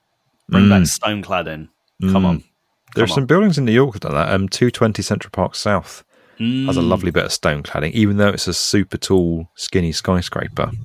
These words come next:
Speaker 2: It's not super tall, sorry. It's just shy of super tall. But yeah, and that, it looks beautiful.
Speaker 1: It's delicious, mate.
Speaker 2: Mm.
Speaker 1: Delicious. Yeah, bring it back,
Speaker 2: Mm.
Speaker 1: guys. Come on. Come on.
Speaker 2: There was a bit of, uh,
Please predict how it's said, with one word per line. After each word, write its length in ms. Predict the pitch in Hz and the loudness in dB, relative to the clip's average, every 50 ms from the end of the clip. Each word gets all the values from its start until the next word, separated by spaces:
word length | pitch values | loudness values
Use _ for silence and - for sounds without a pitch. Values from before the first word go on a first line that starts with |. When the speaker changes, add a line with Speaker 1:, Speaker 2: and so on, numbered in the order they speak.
| - - - - | -14 -16 -16 -12
Speaker 2:
It's 100 | - 95 | -6 -4
not 140 | 98 - - | -4 -4 -2
super 200 | - - - - | -4 -6 -6 -4
tall, 180 | - - 65 - | -2 -2 -2 -2
sorry. 160 | - - - | -2 -4 -4
It's 100 | - - | -4 -6
just 300 | - - - 98 98 - | -6 -4 -4 -4 -4 -4
shy 240 | - - - 92 95 | -6 -4 -4 -4 -4
of 100 | - - | -4 -6
super 200 | - - - - | -8 -12 -12 -12
tall. 240 | - - - - - - 117 _ _ - - - _ _ _ _ _ _ _ _ _ _ _ _ _ - | -10 -10 -10 -10 -10 -14 -20 _ _ -20 -20 -20 _ _ _ _ _ _ _ _ _ _ _ _ _ -6
But 80 | - 123 | 0 2
yeah, 240 | 139 160 147 110 - | 4 4 4 4 2
and 120 | - 117 131 | 0 2 2
that, 140 | 120 90 | 2 0
it 80 | - 135 | 0 0
looks 180 | 143 156 151 - | 0 0 0 2
beautiful. 560 | - 151 170 294 - 285 - - - - - _ _ _ _ _ _ _ | 4 4 4 4 2 -2 -8 -10 -12 -16 -18 _ _ _ _ _ _ _
Speaker 1:
It's 100 | - - | -20 -8
delicious, 720 | - 131 131 139 139 - - - 82 - - - - - | -4 -2 0 0 0 -2 -2 -4 -4 -6 -6 -8 -8 -8
mate. 280 | 92 87 71 60 64 - _ _ _ _ _ _ _ _ - | -8 -10 -10 -10 -12 -16 _ _ _ _ _ _ _ _ 0
Speaker 2:
Mm. 160 | 98 107 113 | 4 4 6
Speaker 1:
Delicious. 760 | 113 110 101 92 82 73 - - 71 62 - - - - - - - - _ | 6 6 6 6 4 4 0 -4 -8 -8 -8 -10 -12 -12 -14 -16 -20 -16 _
Yeah, 200 | - 95 82 73 | -6 -6 -6 -6
bring 220 | - - 120 135 139 | -6 -6 -8 -6 -6
it 100 | 85 85 | -4 -2
back, 160 | 107 85 80 | -2 0 2
Speaker 2:
Mm. 60 | 78 | 2
Speaker 1:
guys. 260 | 95 76 76 76 - | 2 2 0 -2 -4
Come 180 | - - 104 101 | -2 0 0 0
on. 120 | 80 76 - - - - - - | -2 -4 -10 -18 -20 -20 -20 -14
Come 140 | - 95 90 | -12 -4 0
on. 40 | - | 4
Speaker 2:
There 80 | 143 | 4
was 120 | 156 170 185 | 4 4 4
a 60 | 202 | 2
bit 140 | 254 294 - | 0 0 0
of, 200 | 127 107 - - | -2 -2 0 2
uh, 300 | 98 92 90 87 85 | 2 4 4 4 2